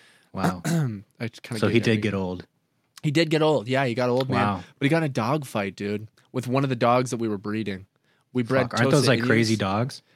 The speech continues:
Speaker 2: Japanese Mastiffs, yeah, Tosa Inus, man. They're crazy. But they're, they're really, really sweet and really nice. They're like,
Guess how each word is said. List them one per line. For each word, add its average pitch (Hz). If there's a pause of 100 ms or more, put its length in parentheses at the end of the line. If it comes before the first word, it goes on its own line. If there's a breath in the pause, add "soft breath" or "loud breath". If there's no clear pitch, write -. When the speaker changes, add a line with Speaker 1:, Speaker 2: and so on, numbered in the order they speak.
(140)
Speaker 2:
Japanese 120
Mastiffs, 110
yeah, 107
Tosa 113
Inus, 107
man. 101
They're 107
crazy. 113
But 123
they're, 139 (260 loud breath)
they're 170
really, 202
really 185
sweet 175
and 143
really 143
nice. 131
They're 120
like, 143